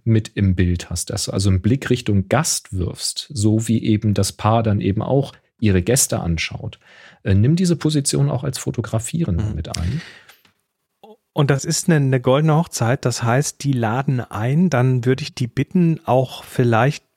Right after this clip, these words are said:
Speaker 2: den anderen mitzuteilen, dass du deiner offiziellen Funktion da bist mit der Kamera.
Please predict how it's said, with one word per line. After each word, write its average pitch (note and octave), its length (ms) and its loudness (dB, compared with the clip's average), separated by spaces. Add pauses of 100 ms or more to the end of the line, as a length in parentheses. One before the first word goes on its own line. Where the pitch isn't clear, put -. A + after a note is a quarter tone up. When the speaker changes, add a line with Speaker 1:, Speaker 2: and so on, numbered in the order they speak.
(120)
Speaker 2:
den B2 120 0
anderen B2+ 520 2
mitzuteilen, B2 680 2
dass A#2 200 0
du B2+ 100 -2
deiner A2+ 320 2
offiziellen G#2+ 540 0
Funktion C#3 480 0
da F#2+ 180 2
bist - 440 -6 (140)
mit A2 140 0
der G2 80 0
Kamera. G2+ 640 0